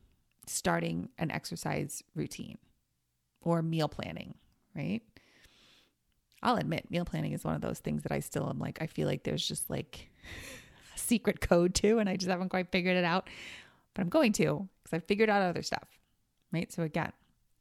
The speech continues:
using that little confidence and borrowing it, right? So I just wanna leave you with this, that c-, confidence is not something that comes before you take action. It comes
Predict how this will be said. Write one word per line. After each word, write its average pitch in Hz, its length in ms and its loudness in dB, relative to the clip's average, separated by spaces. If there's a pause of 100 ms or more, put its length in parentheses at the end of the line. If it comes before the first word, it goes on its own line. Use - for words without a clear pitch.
(800)
using 180 300 -2
that 160 140 -2
little 160 140 -4
confidence - 460 -6
and 151 120 -6
borrowing - 360 -4
it, - 220 -16 (2750)
right? 165 220 -6
So - 320 -6 (500)
I 170 60 -8
just 165 200 -8
wanna 247 120 2
leave 294 160 0
you 269 60 2
with 233 100 -2
this, 170 120 -2
that - 180 -10
c-, - 180 -14
confidence 339 480 -6
is 220 140 -6
not 220 200 -2
something 196 260 -2
that 175 120 -4
comes 165 300 -4
before 160 400 -2
you 156 140 -2
take - 340 -4
action. - 400 -4 (160)
It - 140 -8
comes 165 500 -2